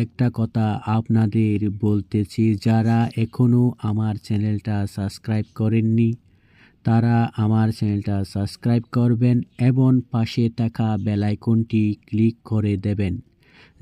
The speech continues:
যাতে পরবর্তী ভিডিও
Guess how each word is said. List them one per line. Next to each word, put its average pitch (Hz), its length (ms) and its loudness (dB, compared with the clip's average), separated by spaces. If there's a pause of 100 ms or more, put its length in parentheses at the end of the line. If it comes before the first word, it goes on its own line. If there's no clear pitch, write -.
(100)
যাতে 117 380 2 (720)
পরবর্তী 117 720 4 (200)
ভিডিও 127 280 4